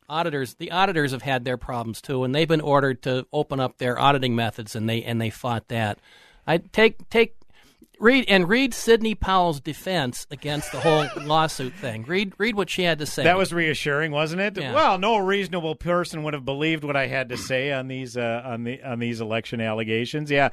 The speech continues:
Speaker 2: 'cause she was gonna be sued for the, to the tune of about a billion
Speaker 1: One,
Speaker 2: dollars.
Speaker 1: one point three billion.
Speaker 2: Isn't
Speaker 1: Sidney
Speaker 2: that amazing
Speaker 1: Powell
Speaker 2: how
Speaker 1: sold,
Speaker 2: that
Speaker 1: yeah,
Speaker 2: happened?
Speaker 1: Sidney Powell sold you down the river.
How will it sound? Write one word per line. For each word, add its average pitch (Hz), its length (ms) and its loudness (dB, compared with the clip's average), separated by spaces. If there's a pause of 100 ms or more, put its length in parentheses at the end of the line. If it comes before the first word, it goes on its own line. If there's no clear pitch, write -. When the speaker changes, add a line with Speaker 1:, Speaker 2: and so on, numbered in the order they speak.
(220)
Speaker 2:
'cause 147 120 0
she 143 60 4
was 131 120 2
gonna 147 200 6
be 131 140 0
sued 160 360 2
for 139 160 0
the, 113 120 -8
to 117 120 -2
the 104 60 -10
tune 131 220 0
of 113 100 -4
about 117 160 4
a 107 60 0
billion 117 400 2
Speaker 1:
One, 156 100 6
Speaker 2:
dollars. 127 140 2
Speaker 1:
one 185 180 2
point 180 180 2
three 175 180 0
billion. 139 340 0
Speaker 2:
Isn't 123 140 -2
Speaker 1:
Sidney 226 220 6
Speaker 2:
that - 40 0
amazing - 120 2
Speaker 1:
Powell 202 260 6
Speaker 2:
how 151 100 -4
Speaker 1:
sold, 185 120 0
Speaker 2:
that 156 100 -2
Speaker 1:
yeah, 147 100 -4
Speaker 2:
happened? 165 280 -8
Speaker 1:
Sidney 240 300 2
Powell 202 360 0
sold 175 300 -6
you 180 100 -8
down 160 240 -4
the 131 80 -6
river. 117 360 -6